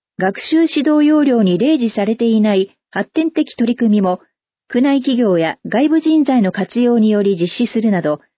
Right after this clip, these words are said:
児童生徒の論理的思考力を育成していきます。ソーシャルインパクトボンドの導入可能性について。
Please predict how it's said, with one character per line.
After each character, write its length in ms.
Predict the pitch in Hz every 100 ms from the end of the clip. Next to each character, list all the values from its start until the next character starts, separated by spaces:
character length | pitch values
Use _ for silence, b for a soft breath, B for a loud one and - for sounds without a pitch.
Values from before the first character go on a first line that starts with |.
| _ 208
児 160 | 277
童 260 | 269 214 175
生 240 | - 302
徒 100 | 294 190
の 220 | 175 - -
論 200 | 175 277
理 120 | 311
的 220 | 311 294 285
思 40 | -
考 180 | 302 302
力 300 | 240 220 170
を 100 | 151
育 160 | 143 -
成 240 | 196 185
し 80 | -
て 80 | 170
い 100 | 160
き 100 | 147
ま 120 | 160
す。 140 | - _ _ _ _ _ _ _ _ _ _ _ _ _ _ _
ソ 140 | 285 339
ー 40 |
シ 120 | 339
ャ 40 | 320
ル 160 | 302 -
イ 100 | 285
ン 60 |
パ 160 | 269 302
ク 80 | -
ト 140 | 277
ボ 120 | 277
ン 60 | 269
ド 100 | 208
の 120 | 170
導 240 | 175 254
入 180 | 247 254
可 140 | 240 214
能 160 | 226
性 220 | 220 208
に 120 | 196 180
つ 100 | 165
い 120 | -
て。 160 | -